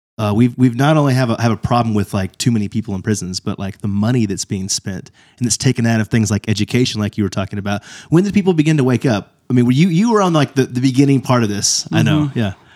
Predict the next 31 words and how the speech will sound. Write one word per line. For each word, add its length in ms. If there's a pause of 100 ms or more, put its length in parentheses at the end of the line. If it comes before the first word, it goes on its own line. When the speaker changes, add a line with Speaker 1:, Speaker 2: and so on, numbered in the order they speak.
(840)
Speaker 2:
Um, 560 (400)
I 160
would 180
probably, 880 (1040)
I 20
mean, 140
there's 160
sort 180
of 120
this 180
evolution 500
of 120
the 80
wokeness, 800
right? 420
Yeah. 60 (640)
Um, 560 (1080)
I 120
would 140
say 120
by 100
the 140 (100)
early 580
two 240
thousands, 1080 (340)
early 260
to 80
maybe 300
mid 420
two 180
thousands, 500